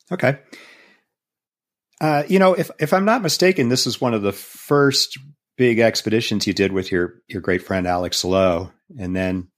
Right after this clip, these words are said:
you know, he died in an avalanche just four years later. Does this, when you look back, does this trip seem sort of like a particularly poignant memory for you, or is it just one of many climbs that you two did together?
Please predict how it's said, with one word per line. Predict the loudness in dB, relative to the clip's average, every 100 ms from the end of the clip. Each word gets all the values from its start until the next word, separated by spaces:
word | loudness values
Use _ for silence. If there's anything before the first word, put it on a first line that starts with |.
| _ _ _ _ _
you | -4
know, |
he | -2
died | 0 2 2
in | 2 0
an | 0
avalanche | 0 0 0 -2 -4
just | -2 -2 0
four | 2
years | 4 2 0
later. | 0 0 0 -2 -8 -20 _ _ _ _ -20 -16 -16 -16 -10
Does | -2 -2
this, | 2 0 0
when | 0
you | 2
look | 2 2
back, | 2 0 -2
does | -6 -6
this | -6
trip | -2 0 0
seem | 0 0 0 -2 -10 -10
sort | -6 -4
of |
like | -4 -6
a |
particularly | -8 -8 -6 -4 -4 -2 -2 -4 -8 _ _ _ _ -2
poignant | 4 4 4 2
memory | 0 0 2 0
for | 0 0
you, | 2 4
or | 2
is | -2
it |
just | -2 -4 -2
one | -4
of | -4
many | -6 -6 -6
climbs | -8 -6 -6 -6 -8 -6
that | -6
you | -6
two | -6 -6
did | -6
together? | -6 -8 -6 -8